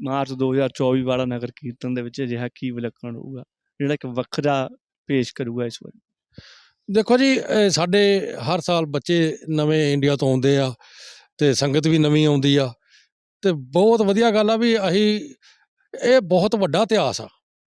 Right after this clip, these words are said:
Speaker 2: ਸਾਡਾ, ਜਿਹੜਾ ਇਹ ਦਿਨ ਨੂੰ ਲੈ ਕੇ ਬਹੁਤ ਵੱਡਾ ਇਤਿਹਾਸ ਆ। ਵਿਸਾਖੀ ਨੂੰ ਲੈ ਲਓ, ਪ-, ਖਾਲਸਾ ਪੰਥ ਦਾ ਸਾਜਨਾ ਦਿਵਸ ਜਿਹੜਾ ਕਿ, ਅਹ, ਤੇਰਾਂ ਸੌ ਨੜਿਨਵੇਂ ਦੀ ਵਿਸਾਖੀ ਨੂੰ ਗੁਰੂ ਗੋਬਿੰਦ ਸਿੰਘ ਸਾਹਿਬ ਜੀ ਨੇ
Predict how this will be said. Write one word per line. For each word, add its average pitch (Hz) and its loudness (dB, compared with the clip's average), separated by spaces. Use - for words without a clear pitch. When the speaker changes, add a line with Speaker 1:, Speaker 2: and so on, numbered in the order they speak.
Speaker 2:
ਸਾਡਾ, 151 -4
ਜਿਹੜਾ 180 2
ਇਹ 196 0
ਦਿਨ 156 0
ਨੂੰ 196 6
ਲੈ 165 4
ਕੇ 156 0
ਬਹੁਤ 156 0
ਵੱਡਾ 147 0
ਇਤਿਹਾਸ 131 0
ਆ। 143 -2
ਵਿਸਾਖੀ 170 0
ਨੂੰ 185 4
ਲੈ 175 4
ਲਓ, 165 0
ਪ-, 160 -2
ਖਾਲਸਾ 170 0
ਪੰਥ 160 -2
ਦਾ 170 0
ਸਾਜਨਾ 160 -2
ਦਿਵਸ 151 0
ਜਿਹੜਾ 165 2
ਕਿ, 160 0
ਅਹ, 160 0
ਤੇਰਾਂ 160 -2
ਸੌ 156 -2
ਨੜਿਨਵੇਂ 156 2
ਦੀ 170 2
ਵਿਸਾਖੀ 151 -2
ਨੂੰ 175 2
ਗੁਰੂ 156 2
ਗੋਬਿੰਦ 151 2
ਸਿੰਘ 156 0
ਸਾਹਿਬ 156 -2
ਜੀ 160 0
ਨੇ 160 0